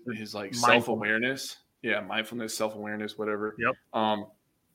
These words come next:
Speaker 2: he's just so advanced in that stuff. He talks and he cares about that stuff so much that, like,
Speaker 1: Mm-hmm.
Speaker 2: he talks to people that we have no access to.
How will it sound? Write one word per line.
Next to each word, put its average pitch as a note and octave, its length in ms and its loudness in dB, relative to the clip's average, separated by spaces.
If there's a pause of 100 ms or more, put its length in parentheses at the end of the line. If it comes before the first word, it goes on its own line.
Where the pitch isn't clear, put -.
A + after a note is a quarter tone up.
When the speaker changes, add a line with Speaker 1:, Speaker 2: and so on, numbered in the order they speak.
Speaker 2:
he's D#3 200 0
just A3+ 260 2
so C3 220 8
advanced B2+ 400 4
in C#3 80 -4
that C3 120 0
stuff. C3+ 220 -4
He D3 140 -6
talks A2+ 420 0
and A2 80 -4
he A#2 60 -2
cares A2+ 260 0
about A#2 140 -6
that A#2+ 140 0
stuff A#2 220 -2
so A2+ 240 0
much A2+ 320 0
that, A2+ 120 2
like, A2+ 180 4
Speaker 1:
Mm-hmm. - 380 -4
Speaker 2:
he G#3 140 2
talks G3 280 6
to F#3 60 -10
people F#3+ 200 2
that C3+ 180 6
we C3 180 2
have C3 180 6
no A2 500 4
access G2+ 440 -2
to. - 240 -12